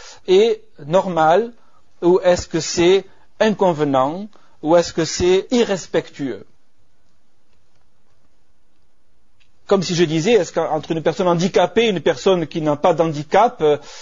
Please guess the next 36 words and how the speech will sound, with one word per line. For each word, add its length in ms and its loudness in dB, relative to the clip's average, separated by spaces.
est-ce 200 -2
que 120 -10
c'est 160 -4
normal 420 2
de 80 0
dire 220 0
il 40 -4
n'y 60 4
a 60 -2
pas 140 2
de 100 -2
différence ? 640 -2
Vous 1500 -16
voyez, 80 2
c'est 140 -6
quand 100 2
même 180 2
délicat. 520 0
Parce 120 -16
que 80 -14
si 140 2
je 80 0
dis 120 0
il 60 2
y 40 6
a 40 0
une 100 -2
très 280 -2
grande 260 0
différence, 680 -2
je 100 -10
peux 220 -2
insulter 460 0
la 120 4
personne 300 -6
handicapée. 520 -6